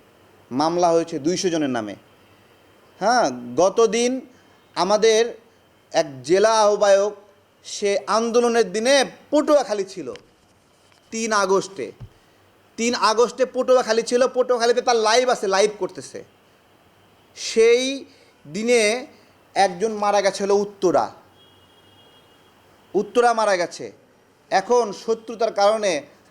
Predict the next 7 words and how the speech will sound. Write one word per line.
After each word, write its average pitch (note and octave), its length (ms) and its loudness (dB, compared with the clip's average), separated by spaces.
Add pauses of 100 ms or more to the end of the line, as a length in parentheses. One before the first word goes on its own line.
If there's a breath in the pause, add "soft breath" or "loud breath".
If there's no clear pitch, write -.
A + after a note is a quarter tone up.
(100)
আমাদের B3 460 2
দলের B3 240 2
আহ্বায়ককে G#3+ 840 0 (200)
ওই F#3+ 100 2
মামলায় F3+ 340 -2 (340)
ধরাই D3+ 240 2
দিছে। A#2 280 -10